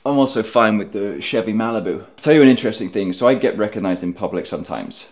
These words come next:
Not, like, a lot. This isn't to put me above. For some people,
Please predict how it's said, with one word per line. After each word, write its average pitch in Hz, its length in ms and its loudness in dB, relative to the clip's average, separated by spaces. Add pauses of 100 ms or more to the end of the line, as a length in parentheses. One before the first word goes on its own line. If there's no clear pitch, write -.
Not, 131 160 2
like, - 240 -8
a 90 60 -2
lot. 92 440 0
This - 140 -12
isn't 104 180 -2
to - 60 -14
put - 180 -6
me 92 100 -2
above. 87 460 -4
For 107 100 -12
some 120 280 -2
people, 147 480 -6